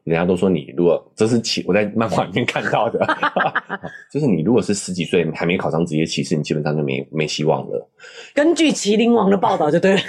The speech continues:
Speaker 1: 那这也是事实啊，
Speaker 2: 嗯。
Speaker 1: 哦，这也是事实。原因是因为围棋它其实是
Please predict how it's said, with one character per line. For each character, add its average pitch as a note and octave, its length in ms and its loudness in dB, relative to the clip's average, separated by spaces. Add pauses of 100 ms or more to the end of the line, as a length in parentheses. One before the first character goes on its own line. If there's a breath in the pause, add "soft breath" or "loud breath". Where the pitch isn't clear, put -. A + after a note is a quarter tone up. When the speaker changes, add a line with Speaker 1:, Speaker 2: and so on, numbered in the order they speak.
Speaker 1:
那 B2 180 2
这 D3+ 120 0
也 G2 60 2
是 G#2 160 -8
事 G2+ 200 -4
实 - 240 -10
啊， - 180 -6
Speaker 2:
嗯。 E3+ 260 0
Speaker 1:
哦， F2+ 100 0
这 F#2+ 60 2
也 F2 100 2
是 F2 140 -2
事 - 100 -6
实。 - 20 -14 (140 loud breath)
原 A#2+ 160 2
因 F#3+ 60 4
是 G3+ 100 0
因 F#3 80 6
为 F#3+ 160 4 (300)
围 A2 200 4
棋 - 160 -2
它 A#2 160 -2
其 F#2 220 2
实 - 0 -
是 F#2 220 0